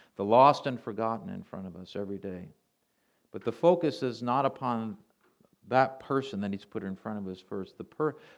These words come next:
the, the stop for the one means to stop for the one, to stop for Christ,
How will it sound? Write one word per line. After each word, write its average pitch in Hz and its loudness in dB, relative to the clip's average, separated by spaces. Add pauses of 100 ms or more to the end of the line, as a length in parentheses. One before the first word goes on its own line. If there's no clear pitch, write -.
the, 110 -4 (300)
the 107 0
stop 180 4
for 165 -2
the 127 0
one 135 -2
means 110 -4
to - -8
stop 113 -2
for - -12
the 95 -6
one, 95 -6 (2250)
to 107 -16
stop 131 4
for 113 0
Christ, - -8